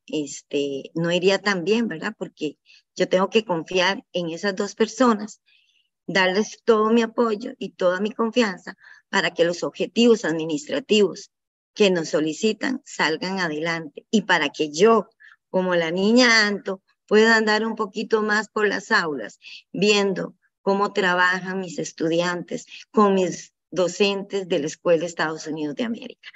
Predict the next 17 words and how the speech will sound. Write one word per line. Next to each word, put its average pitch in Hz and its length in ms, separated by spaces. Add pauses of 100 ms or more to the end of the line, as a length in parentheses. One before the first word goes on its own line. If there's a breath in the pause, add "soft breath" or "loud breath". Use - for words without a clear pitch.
(300 loud breath)
porque 175 260
un, 196 200 (160)
un 190 120
líder 185 300
administrativo 190 880 (480 loud breath)
no 196 200
puede 185 280
dejar 180 240
de 185 140
lado 190 360
esa 185 280
parte 214 580 (420 loud breath)
del 202 400
currículum. 175 720
No 180 200
podemos 247 400
abandonar 214 640